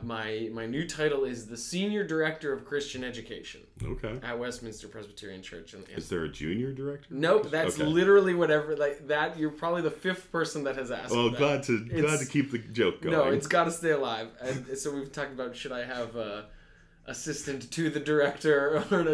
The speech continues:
Speaker 1: a ju-
Speaker 2: Right. For, for those that might be listening, they're on the deep cut. I think we should name Mister Hunch Cuback, the junior director
Speaker 1: Oh,
Speaker 2: of
Speaker 1: wow. That is such a deep cut.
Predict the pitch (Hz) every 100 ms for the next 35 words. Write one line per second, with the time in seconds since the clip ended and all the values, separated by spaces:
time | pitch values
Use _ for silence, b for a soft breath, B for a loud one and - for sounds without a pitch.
0 | 156 143 104 92 95 - B B 135 117
1 | 98 123 120 127 135 113 107 101 107 113
2 | 107 101 95 - 92 90 90 87 76 90
3 | 90 - 78 - 78 104 90 85 82 -
4 | 87 82 78 78 55 85 82 - 76 85
5 | 76 - - 85 80 76 78 - 87 78
6 | 85 78 76 73 76 76 76 - 254 254
7 | 202 190 - 269 240 175 - - - B
8 | B B 254 262 262 220 - 277 285 254
9 | 165 175 160 - 156 120